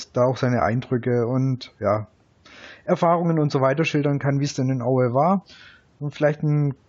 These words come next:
kurzer, kurzer Ausblick auf Hannover und dann, äh, wollen wir noch ein bisschen a-, zu aktuell gucken, zu aktuelle Themen uns anschauen.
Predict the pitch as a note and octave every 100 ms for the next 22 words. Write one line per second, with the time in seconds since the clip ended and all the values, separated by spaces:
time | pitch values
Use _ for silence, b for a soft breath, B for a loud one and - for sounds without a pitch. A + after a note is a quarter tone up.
0 | _ - F#3+ F#3+ E3+ D#3+ D#3 D3+ - D#3+
1 | C#3 C#3+ D3 - C3 C3+ C3 B2+ B2+ D3
2 | D3+ C3 C3 B2+ B2+ C#3+ C#3 B2+ B2+ C3
3 | C3 B2+ B2 B2+ - B2+ C3 A#2+ - B2+
4 | A#2 - D3 - C3 C#3 D3 D#3 C#3+ C#3
5 | C#3+ C#3+ C#3 B2+ C#3+ C3+ - B2+ C3 C3+
6 | _ - C3+ C#3+ C3+ C3 C3 C3+ C3+ B2+
7 | C3